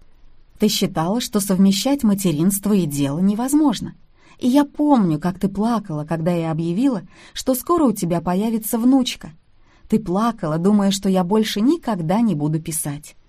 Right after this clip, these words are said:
А ты хотела, чтобы я писала. Я всегда хотела иметь детей, много. И родила бы, если бы не страх. Мне всё время очень страшно. Я всё время за них боюсь. И за себя боюсь, и за мужа тоже.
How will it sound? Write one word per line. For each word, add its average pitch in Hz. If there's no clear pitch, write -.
А 285
ты 320
хотела, 190
чтобы 151
я 147
писала. 151
Я 196
всегда 196
хотела 170
иметь 165
детей, 156
много. 170
И 330
родила 214
бы, 180
если 165
бы 165
не 170
страх. 160
Мне 277
всё 240
время 269
очень 226
страшно. 180
Я 196
всё 196
время 214
за 190
них 180
боюсь. 170
И 202
за 190
себя 170
боюсь, 160
и 294
за 220
мужа 196
тоже. 175